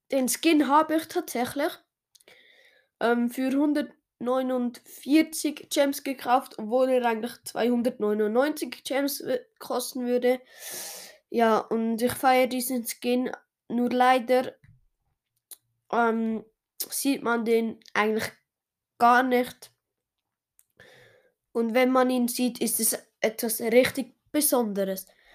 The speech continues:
Auf dem ersten Platz ist meiner Meinung nach Star Shelly. Und einfach, weil es so ein O-G-Skin ist und es hat,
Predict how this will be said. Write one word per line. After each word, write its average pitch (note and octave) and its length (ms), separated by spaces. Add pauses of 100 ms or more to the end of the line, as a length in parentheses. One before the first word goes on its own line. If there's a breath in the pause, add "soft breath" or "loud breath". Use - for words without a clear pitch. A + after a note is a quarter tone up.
(540 loud breath)
Auf C4 140
dem C4 320 (220)
ersten F4 480
Platz D4+ 320
ist - 180
meiner E4+ 400
Meinung E4+ 420
nach C#4+ 400 (240)
Star A#3 760
Shelly. A3 580 (260 soft breath)
Und B3 140
einfach, D#4+ 320
weil C#4 220
es - 140
so A#3 60
ein A#3 240
O-G-Skin B3 840
ist B3 340
und A3 500 (920)
es A#3 240
hat, B3+ 260